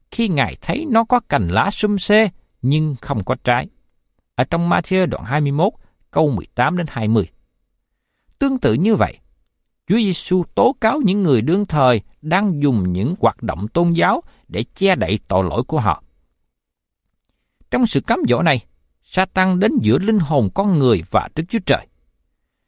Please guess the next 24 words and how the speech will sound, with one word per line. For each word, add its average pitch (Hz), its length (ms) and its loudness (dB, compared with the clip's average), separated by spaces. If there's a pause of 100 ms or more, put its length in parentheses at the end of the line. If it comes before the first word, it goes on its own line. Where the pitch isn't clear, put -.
(160)
Nói 117 200 0
một - 180 -4
cách - 180 -6
khác, 202 220 -2 (460)
nó 165 220 2
muốn 240 320 0 (240)
dứt 175 240 0 (240)
con 220 220 2
người, 147 260 2 (260)
muốn 202 180 0 (220)
cắt - 120 -2 (120)
đứt 269 180 -2 (140)
con 220 280 4
người 139 280 2 (260)
ra 208 140 2
khỏi 127 400 -2
mối 214 300 2
quan 214 240 2
hệ 85 220 -6
với 123 140 -4
Đức 233 160 -4
Chúa 262 180 -4
Trời 131 260 4 (420)
để 107 140 0